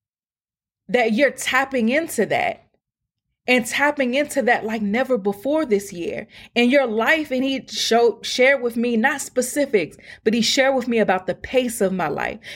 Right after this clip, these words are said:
'Cause what I was struggling with and what was causing me a lot of frustration was the pace of my life. And I, and what he shared with me was like, "Listen, I got some stuff for you.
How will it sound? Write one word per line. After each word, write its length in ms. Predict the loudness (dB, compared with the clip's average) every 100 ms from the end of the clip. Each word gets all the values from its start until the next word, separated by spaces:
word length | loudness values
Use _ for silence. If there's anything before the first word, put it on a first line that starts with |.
| 0
'Cause 160 | 2
what 160 | 4 4
I 100 | 4
was 180 | 2 0
struggling 640 | 0 2 2 2 0 0
with 300 | 2 4 2 2
and 100 | 2
what 140 | 2
was 100 | 0
causing 420 | 0 2 4 2
me 80 | 0
a 80 | 0
lot 260 | 0 2
of 180 | 2 0 -4 -20 -14
frustration 1000 | 0 0 0 -4 0 0 0 0 -2 -4 -12 _ -2
was 220 | 0 2
the 120 | 0
pace 520 | -2 -2 0 0 0
of 140 | 0 0
my 180 | 0 -2
life. 600 | -2 -2 -2 -4 -12 _ _ _ _ _ _ 0
And 460 | 2 4 2 0 -6 _ -4
I, 140 | 0 0 2
and 240 | 2 4 4
what 140 | 2
he 140 | 2
shared 360 | -2 2 2 0
with 160 | -2 0
me 140 | 0
was 140 | 0
like, 180 | -6 -2
"Listen, 440 | 0 -2 -2 -8 -12 _ _ _ _ _ _ -2
I 100 | -2
got 220 | 0 -2
some 180 | 0 0
stuff 400 | 0 0 0 0
for 120 | -4
you. 340 | -4 -8 -14